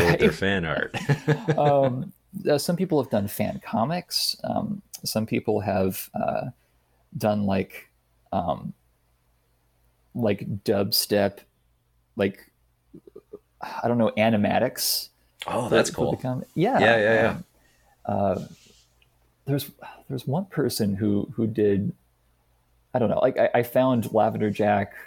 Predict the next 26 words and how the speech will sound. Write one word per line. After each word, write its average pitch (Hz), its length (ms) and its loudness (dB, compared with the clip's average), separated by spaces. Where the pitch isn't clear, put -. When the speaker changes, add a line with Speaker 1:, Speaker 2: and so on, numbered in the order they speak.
Speaker 2:
uh, 101 360 2
like, - 260 -2
sl-, - 420 0
like, 104 180 2
slashed 104 560 2
with 104 280 -2
Bertie 107 240 2
Wooster. 131 600 0
I 117 60 0
found 113 180 0
a, 104 80 0
a 113 60 -2
fanfic 107 480 0
of 101 140 -2
that. 98 340 0
Speaker 1:
<laughs> 104 300 0
Okay, 95 300 -2
nice, 95 240 0
Speaker 2:
Um, 101 160 2
Speaker 1:
yeah. 87 140 -2
Speaker 2:
yeah, 226 220 2
no, 160 180 2
it's, - 280 -4
it's 139 180 -4
just - 220 -6
really, 123 580 2